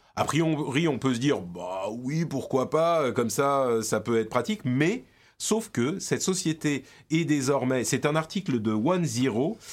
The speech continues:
euh, euh, sur, euh, euh, Medium, qui est hyper intéressant. C'est Suzy Cagle qui a écrit l'article. Euh, en fait, il y a très peu de visibilité sur ce, euh, système,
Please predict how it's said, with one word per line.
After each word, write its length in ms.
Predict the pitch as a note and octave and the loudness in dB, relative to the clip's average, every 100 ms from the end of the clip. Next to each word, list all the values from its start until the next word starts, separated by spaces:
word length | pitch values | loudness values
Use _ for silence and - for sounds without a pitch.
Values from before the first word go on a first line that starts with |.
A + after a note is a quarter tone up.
| - - | -16 -4
euh, 760 | A#2+ A#2 A2+ A2+ A2 A2 A2 G#2+ A2 B2 | 0 2 2 2 2 2 0 0 -2 0
euh, 220 | G#2+ G2 | 2 2
sur, 400 | - - G#2+ G#2 | 0 0 0 -2
euh, 320 | A#2 G#2 F#2 F2 F2 A#2+ | -2 0 0 -2 -8 -4
euh, 320 | F#2 E2+ E2 D#2+ D#2+ D#2 C#2 D2 - | -2 -2 -2 -4 -6 -8 -10 -14 -10
Medium, 560 | G#2+ C#3+ C3+ C3+ G#3 F#3+ - - - | -2 0 2 2 2 -2 -4 -20 -14
qui 120 | - A#2+ | -4 -2
est 20 | |
hyper 220 | C3 D3+ | 0 0
intéressant. 400 | C3+ A#2 G#2 F#3 | 2 0 0 -2
C'est 160 | F#3+ - | -2 -2
Suzy 440 | - F#3+ E3 F3 | 0 0 0 -2
Cagle 500 | - E3 D3+ D#3 B2+ | 0 0 2 2 0
qui 200 | G2 G#2+ | -2 -2
a 60 | G#2 | 0
écrit 280 | G2+ - A2+ | -2 -2 -2
l'article. 460 | F#2 - A3+ - - - - - - | -2 -2 -4 -6 -18 -20 -18 -8 0
Euh, 220 | C3+ C#3+ - - _ _ - | 2 2 -4 -18 _ _ -4
en 100 | D3+ | -2
fait, 460 | - C4 - - - _ _ _ _ - | 0 -2 -2 -16 -18 _ _ _ _ -2
il 100 | D#3 | 0
y 80 | E3 | 0
a 60 | |
très 200 | D#3+ C#4+ | 0 -4
peu 180 | D4 D4 | -4 -4
de 80 | G#3+ | -2
visibilité 720 | E3+ D#3 D3 C3+ C3+ - C#3+ | -2 -2 -2 -4 -6 -2 -2
sur 260 | C#3 A2 G2 | -2 -4 -4
ce, 220 | - - | -4 -2
euh, 1000 | G#2 G2 G2 - F#2 F2 E2 E2 D#2+ D#2 | 0 2 0 -2 -2 -2 -2 -6 -6 -6
système, 640 | - G#2 - D3 A3+ E3 | -6 -6 -2 0 0 -2